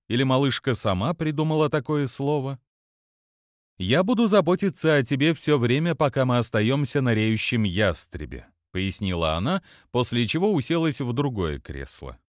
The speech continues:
"Меня зовут Талиас, а тебя?" "Разве вам не сказали?" "Меня позвали в последний момент",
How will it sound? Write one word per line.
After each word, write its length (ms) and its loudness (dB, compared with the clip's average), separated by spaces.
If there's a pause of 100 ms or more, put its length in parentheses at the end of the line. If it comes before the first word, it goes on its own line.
(380)
"Меня 300 2
зовут 400 0
Талиас, 640 0 (340)
а 140 0
тебя?" 480 -6 (1120)
"Разве 400 4
вам 320 6
не 120 2
сказали?" 680 2 (1120)
"Меня 280 0
позвали 400 2
в 80 -6
последний 520 0
момент", 640 0